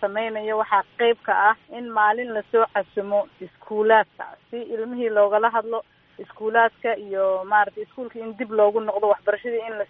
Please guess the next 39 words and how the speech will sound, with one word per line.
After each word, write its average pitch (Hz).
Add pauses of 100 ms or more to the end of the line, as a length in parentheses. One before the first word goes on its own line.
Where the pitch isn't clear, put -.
sii 226
badiyo 214
ay 202
ka 233
mid 233
tahay 226 (180)
si 262
markaas 254
qofkii 262
markii 240
wax 214
la 208
sharaxo 208
oo 220
laga 214
sheekeeyo 214 (320)
uu 220
galo 226
damac 233
waxbarasho 202
ay 202
isku -
diiwaan 196
geliyaan. 220 (340)
Sidaas 262
si 294
la 269
mid 254
ah 214
ayaan 214
shaqooyinkan 226
u 220
sameynaa. 214
Waxaa 214
jirta 196
maalin 208 (240)
dadka 247
shaqooyinka 226
haya 202